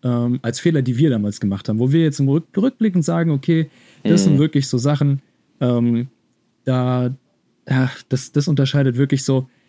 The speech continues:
Speaker 1: Leute, die wenig Erfahrung hinter der Kamera haben oder da, da, da differenzieren wir uns auch selbst so ein bisschen. So, da, da hatten wir einfach wenig Erfahrung hinter der Kamera. Jetzt, wo wir ein paar mehr Stunden, äh, <laughs> wahrscheinlich, keine Ahnung, tausend Stunden, tausende Stunden oder so hinter der Kamera verbracht haben,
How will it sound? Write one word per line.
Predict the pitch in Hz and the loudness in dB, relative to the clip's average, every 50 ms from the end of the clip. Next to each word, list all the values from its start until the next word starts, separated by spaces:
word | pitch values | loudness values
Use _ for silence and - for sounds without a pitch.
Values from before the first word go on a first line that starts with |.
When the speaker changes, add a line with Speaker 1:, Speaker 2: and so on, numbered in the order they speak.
| _ _ _ | _ _ _
Speaker 1:
Leute, | - 127 139 143 135 147 139 139 135 135 - _ _ _ _ _ _ _ | -2 0 0 0 2 0 0 0 0 -2 -6 _ _ _ _ _ _ _
die | - 131 120 113 117 | 2 2 2 2 2
wenig | 127 131 147 147 147 139 - - - - | 2 2 2 2 0 0 -2 -8 -8 -6
Erfahrung | 139 135 - 143 131 127 127 135 - _ | -6 -2 0 0 0 0 0 -2 -4 _
hinter | - 135 135 131 | -4 -2 0 0
der | 123 123 | 0 0
Kamera | - 135 135 127 120 | 0 0 0 0 0
haben | 127 123 117 | 0 0 0
oder | 113 113 110 107 117 - _ _ _ _ _ _ _ _ _ _ _ | 0 0 0 -2 -4 -6 _ _ _ _ _ _ _ _ _ _ _
da, | 127 127 | -4 -2
da, | 127 131 135 | -2 -2 -2
da | 139 143 147 160 | 0 0 0 0
differenzieren | 151 151 139 151 143 139 127 - 156 151 | 0 0 0 0 0 0 2 2 2 2
wir | 143 127 | 2 2
uns | 120 117 | 2 0
auch | 113 107 | 0 0
selbst | 104 110 110 - | 0 -2 -2 -2
so | - 113 | -2 -2
ein | 104 98 | -2 -2
bisschen. | 98 95 - - 107 | -2 -4 -6 -6 -4
So, | 101 104 110 | -2 -2 0
da, | 113 123 135 | 0 0 0
da | 131 135 131 127 | 0 0 0 0
hatten | 135 131 - 127 | -2 -2 -2 -2
wir | 120 | -2
einfach | 120 113 123 113 113 | -2 -2 -4 -2 0
wenig | 123 139 151 151 139 | 2 2 2 2 0
Erfahrung | 131 - - 127 123 120 | 0 0 0 0 0 0
hinter | 127 123 120 | 0 0 0
der | 117 110 | 0 0
Kamera. | - 131 123 120 117 120 117 - _ _ _ _ _ _ | 0 0 0 0 0 -2 -4 -6 _ _ _ _ _ _
Jetzt, | - 131 131 - - | -2 -2 -2 0 0
wo | 123 123 | 0 0
wir | 117 | 0
ein | 120 113 | 0 -2
paar | 120 123 123 | -2 -2 0
mehr | 127 135 143 | 2 2 0
Stunden, | 139 - - 139 135 123 123 131 127 123 131 - | 0 0 0 0 0 2 2 0 0 0 -2 -2
äh, | 127 123 123 120 - - - - 151 - | -2 -2 0 -2 -4 -8 -12 -14 -14 -14
<laughs> | - - - - - _ | -16 -18 -20 -20 -20 _
wahrscheinlich, | - - 127 117 117 117 | -6 -2 0 0 0 0
keine | - 135 131 | 0 0 2
Ahnung, | 127 120 - | 0 0 -2
tausend | - 127 131 127 127 | -2 -2 -2 -2 -2
Stunden, | - - 135 131 131 131 127 120 | -2 0 0 0 0 0 0 0
tausende | 127 131 135 127 131 123 | 0 0 0 0 0 -2
Stunden | 120 - 139 131 123 131 | 0 0 0 0 2 0
oder | 127 123 | 0 0
so | 117 127 | 0 0
hinter | 123 123 | 0 0
der | 120 117 | -2 -2
Kamera | - 135 127 127 120 113 | 0 0 0 0 0 -2
verbracht | - 123 123 123 113 113 | -2 -2 -2 -2 -2 -2
haben, | - 120 107 | -2 -4 -2